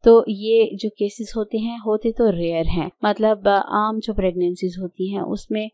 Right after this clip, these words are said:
इस किस्म की जो जानलेवा चीज़ें हैं वो निस्बतन कम होती हैं, लेकिन चूंकि ये होती हैं इसलिए आपको इन सारी चीज़ों से अवेयर होना ज़रूरी है। जहाँ हम आपको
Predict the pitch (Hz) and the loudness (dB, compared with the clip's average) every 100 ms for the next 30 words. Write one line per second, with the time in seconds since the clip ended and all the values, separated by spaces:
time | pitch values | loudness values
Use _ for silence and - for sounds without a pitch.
0 | - 254 - 247 - 254 - 233 226 214 | -6 -6 -4 -6 -4 -4 -4 -2 0 0
1 | - 190 202 202 220 240 214 190 - 185 | -2 -2 2 2 2 2 0 -4 -4 -6
2 | 180 185 190 240 226 185 - 180 185 185 | -4 -4 -4 -4 -2 -4 -2 -2 2 2
3 | 190 185 180 196 - 202 208 226 220 - | 2 0 0 -2 -4 -4 -4 -4 -4 -4
4 | 220 220 247 277 262 214 202 185 185 185 | -6 -4 0 0 0 0 -2 -2 -2 -2
5 | 190 220 190 214 - 254 - 262 262 208 | 0 2 2 -2 -4 -6 -2 -2 0 -2
6 | 208 - 226 214 220 - 226 240 226 185 | -4 0 2 2 -2 0 0 0 0 -2
7 | 185 - 196 196 185 185 175 170 175 - | -2 -2 0 0 0 0 0 0 -2 -4
8 | 170 165 175 175 185 220 233 247 240 226 | -6 -6 -8 -10 -6 -2 0 0 -2 -2
9 | - | 0